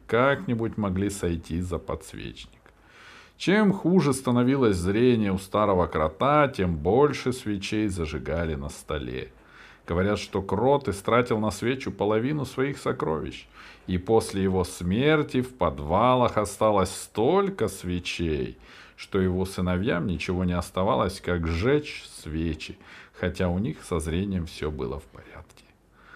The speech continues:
Так родилась традиция.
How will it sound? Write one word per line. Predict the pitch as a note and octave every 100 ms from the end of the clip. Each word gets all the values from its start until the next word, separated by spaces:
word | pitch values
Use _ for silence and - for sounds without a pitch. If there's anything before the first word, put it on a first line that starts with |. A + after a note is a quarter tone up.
| - _
Так | D#3 F#3+ G3+ G3 - _
родилась | - D2 C#2+ C#2+ G#2 A#2+
традиция. | - D2 C#2+ C#2+ B1+ - D#2+